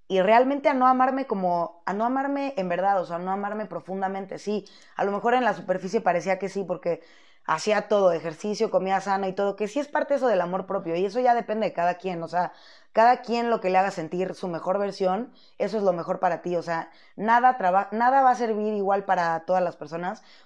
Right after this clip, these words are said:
porque todos somos diferentes, este,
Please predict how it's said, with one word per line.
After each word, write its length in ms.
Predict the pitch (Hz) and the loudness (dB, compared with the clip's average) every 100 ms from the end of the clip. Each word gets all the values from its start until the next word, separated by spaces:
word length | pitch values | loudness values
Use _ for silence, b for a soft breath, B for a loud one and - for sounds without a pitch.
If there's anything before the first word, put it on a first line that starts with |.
| b | b
porque 240 | 180 190 | -4 -2
todos 180 | 208 214 | 0 0
somos 240 | 208 208 | -2 -4
diferentes, 540 | 175 147 175 175 160 - b b b b b | -6 -6 -8 -8 -10 -14 b b b b b
este, 840 | - 180 - - 170 170 165 160 - | -4 -4 -4 -4 2 4 2 0 -6